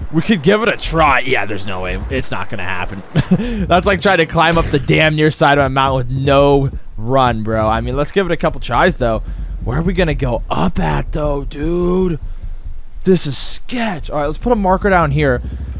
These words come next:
Let's just try to make our own line up this thing here without losing traction and swapping. Okay. Yo, wait, why are we climbing up this so-,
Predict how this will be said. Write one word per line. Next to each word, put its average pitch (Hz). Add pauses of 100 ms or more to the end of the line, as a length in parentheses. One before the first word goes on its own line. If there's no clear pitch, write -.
(280)
Let's 139
just 202
try 220
to 180
make 160
our 175
own 156
line 143
up 165
this -
thing 127
here 120
without 131 (240)
losing 143
traction 135
and 104
swapping. 127 (680)
Okay. 226 (1300)
Yo, 175
wait, 151
why 110
are 143
we 202
climbing 190
up 208
this -
so-, -